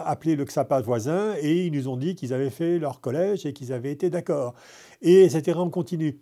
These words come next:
Et qu'est-ce qu'on va faire quand on sera à trois cents et que le patient dira, « Écoutez, moi, c'est médical votre truc. Moi, je sais que je, je, je vais aller plus loin, je vais aller jusqu'à ce que je sois indifférent. »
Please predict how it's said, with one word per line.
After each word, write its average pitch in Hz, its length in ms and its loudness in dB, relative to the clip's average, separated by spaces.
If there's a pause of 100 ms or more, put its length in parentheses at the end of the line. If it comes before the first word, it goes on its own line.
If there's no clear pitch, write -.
(100)
Et 143 80 -10
qu'est-ce 175 120 -10
qu'on 160 80 -6
va 151 100 -2
faire 165 120 -6
quand 147 160 -8
on 143 80 -6
sera 131 160 -8
à 135 60 -4
trois 139 180 -4
cents 156 320 -8
et 135 120 -6
que 135 100 -2
le 127 80 2
patient 139 320 -4
dira, « 123 260 -6
Écoutez, 117 320 -8
moi, 107 340 -6 (160)
c'est - 60 -16
médical 139 320 -4
votre 131 140 -8
truc. 110 220 -10 (380)
Moi, 123 120 -4
je 120 100 -2
sais 139 260 -4
que 101 280 -10 (280)
je, 110 440 -10
je, 135 240 -14
je 101 140 -6
vais 113 120 -4
aller 113 180 -4
plus 120 140 -8
loin, 160 240 -4
je 117 140 -6
vais 120 80 -6
aller 131 180 -4
jusqu'à 131 300 -8
ce 175 100 -14
que 160 80 -10
je - 60 -14
sois 151 140 -10
indifférent. » 170 440 -8